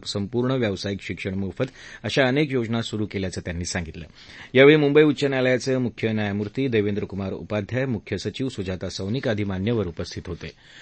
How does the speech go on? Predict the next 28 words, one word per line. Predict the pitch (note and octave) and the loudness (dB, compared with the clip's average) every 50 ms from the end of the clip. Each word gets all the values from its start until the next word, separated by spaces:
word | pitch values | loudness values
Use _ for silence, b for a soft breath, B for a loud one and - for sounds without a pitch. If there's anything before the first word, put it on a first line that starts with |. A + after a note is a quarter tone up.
| B B B - | B B B 0
मुंबई | A2+ A#2 B2 C3 C3+ | 2 4 8 8 8
उपनगर | C#3 B2 C3 C3 C#3 B2+ C3 C3 | 8 6 6 4 6 8 8 6
जिल्हाधिकारी | B2 A#2+ A#2 A#2 A#2 A2+ A#2+ - G#2+ G2+ G#2 | 6 4 4 4 4 4 4 2 2 0 0
कार्यालयात | G2 - G2 F#2+ F#2+ G2 G#2+ A2+ B2 - - | 0 0 -2 0 0 0 0 0 -2 -2 -2
मुंबई | G#2+ G2+ G2 G2+ G2 | -2 -2 0 0 -2
उपनगरचे | F#2+ F2+ - F#2 G2 F#2 G2 F#2+ - - G2 | -2 -2 -4 -4 -4 -2 -4 -4 -4 -6 -6
पालकमंत्री | - - E2+ E2+ F2 - G#2 G2 F2+ G#2 B2 B2+ | -6 -6 -6 -6 -6 -6 -6 -6 -2 0 2 2
मंगल | A2+ G2+ F#2+ F#2 F#2+ | 2 0 0 -2 -4
प्रभात | E2+ - G2 F2+ F2+ E2+ F#2+ | -4 -4 -6 -4 -4 -6 -6
लोढा | F#2 F2+ F2 G2+ A#2 | -6 -4 -4 -2 -2
यांच्या | A#2+ A2+ A2 G#2+ - A#2 | -2 -2 -2 -2 -2 -4
हस्ते | A2+ G2 - A2+ G#2+ | -4 -2 -2 -2 -2
ध्वजारोहण | G2+ G2 G2 G#2 A2 G#2+ G#2+ G#2+ A2 | 0 0 0 0 0 0 0 0 0
झालं. | G2+ G#2+ A2 B2+ B2 B B B B B B | 0 -2 -2 -4 -6 B B B B B B
उपमुख्यमंत्री | - G#2 B2 B2 C3 B2 - C#3+ C#3 C#3+ C#3 C#3+ | -2 2 4 4 4 4 4 4 4 4 2 2
देवेंद्र | D3 C#3 C3 B2 B2+ B2+ C3 | 4 4 4 4 4 2 0
फडणवीस | A#2 B2 B2 A2+ A#2+ B2+ C#3 C3 - | 0 -2 -2 -2 0 0 0 0 0
यांच्या | A#2 G#2+ - A#2 | -2 -2 -2 -4
हस्ते | A2+ - - A#2+ A#2+ | -6 -2 0 0 0
नागपूरमध्ये | A2+ G#2 G2 - - B2+ B2 A2+ G#2 F#2+ G2+ | 0 -2 -4 -2 -2 -2 0 0 0 -2 -2
ध्वजारोहण | G#2 G#2+ A2 F2 G2 F2+ E2+ F2 F2+ | -2 -2 -2 -2 -2 -2 -2 -4 -4
झालं. | E2 E2+ F2 E2 D#2 D2+ - | -4 -6 -6 -6 -8 -10 -10
छत्रपती | - A2 F#2 A2+ G#2+ A2 G#2+ B2 | -12 -8 -4 -2 -2 0 0 0
संभाजीनगर | A#2 - A2 G#2+ A2 A2 G#2+ G#2+ A2 G#2+ A2 G#2+ | -2 0 -2 0 0 0 0 0 0 0 0 -2
इथं | G2+ - A2 B2 | -2 -2 -2 -2
विभागीय | C3 A#2 G2+ F#2+ F#2+ G2 G2 G2+ G2+ G2 | -2 -2 -2 -2 -2 -2 0 0 0 0
आयुक्त | F#2+ F#2 F2+ - - F2+ | -2 -4 -6 -8 -10 -8
कार्यालयात | - F#2+ F#2 G2 G2+ A2 A#2+ C3+ | -8 -6 -4 -2 -2 -2 -2 -2